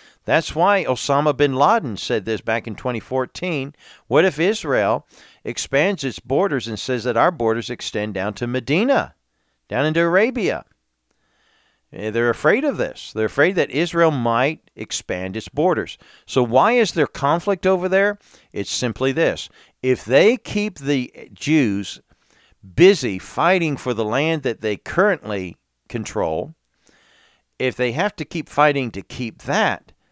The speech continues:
then they're not going to be busy trying to expand their borders. But here's the truth. I doubt if Israel actually knows that they, <laughs> that they,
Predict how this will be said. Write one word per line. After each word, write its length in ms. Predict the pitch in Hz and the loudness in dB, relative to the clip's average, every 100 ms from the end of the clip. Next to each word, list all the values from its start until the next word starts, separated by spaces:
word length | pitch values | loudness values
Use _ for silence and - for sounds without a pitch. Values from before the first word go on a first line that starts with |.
| _ _ | _ _
then 220 | - 117 | -4 -2
they're 140 | 113 107 | -2 0
not 340 | 117 139 120 | 0 0 -2
going 300 | 131 135 131 | -4 -2 -2
to 420 | - 120 113 110 - - | -2 0 0 -4 -10 -12
be 140 | 107 | -10
busy 500 | 90 98 139 - 95 | -6 -2 0 -2 -8
trying 280 | - 113 107 | -6 -4 -4
to 200 | 87 - | -6 -10
expand 960 | 98 - - - - 123 98 78 78 - _ _ | -10 -8 -10 -8 -4 -4 -4 -8 -10 -16 _ _
their 520 | 120 98 92 78 73 - _ _ - | -12 -6 -4 -4 -6 -12 _ _ -4
borders. 480 | 113 110 78 - - _ _ _ _ _ _ | 0 0 0 -10 -20 _ _ _ _ _ _
But 140 | 104 | -4
here's 160 | 139 165 | -2 -2
the 80 | 104 | -4
truth. 340 | - 123 - _ _ _ _ | 0 0 -2 _ _ _ _
I 100 | 143 | -2
doubt 220 | 147 127 | 2 4
if 100 | 110 | 2
Israel 520 | - 147 120 98 95 - _ - | -2 -4 -2 -2 -2 -8 _ -10
actually 420 | 101 - - 104 | -10 -8 -6 -4
knows 500 | 107 101 82 90 - - | -2 0 -2 -6 -12 -14
that 200 | 87 87 | -10 -10
they, 260 | - 85 76 - - | -8 -10 -10 -20 -20
<laughs> 200 | _ - | _ -8
that 160 | 156 | -8
they, 220 | 139 139 | -4 -6